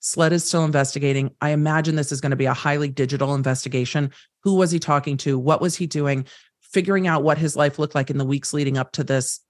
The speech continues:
to this homicide. It has now been ruled a homicide investigation. So the coroner had originally said the cause of death was undetermined.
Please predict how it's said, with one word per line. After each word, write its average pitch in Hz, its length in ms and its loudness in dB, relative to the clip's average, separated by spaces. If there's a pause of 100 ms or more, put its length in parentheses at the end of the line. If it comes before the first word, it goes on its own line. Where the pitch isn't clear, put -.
to 156 100 -2
this 135 200 0
homicide. 135 640 0 (180)
It 156 100 -2
has 143 160 -2
now 147 200 2
been 151 240 0
ruled 151 480 0
a 143 40 -2
homicide 143 540 0
investigation. 135 800 -2 (300)
So 139 500 0 (200)
the 147 300 0
coroner 170 500 2
had 143 140 0
originally 160 500 0
said 139 360 0 (280)
the 160 80 -2
cause 151 420 0
of 151 80 -2
death 131 260 -2
was 139 140 -2
undetermined. 131 760 -4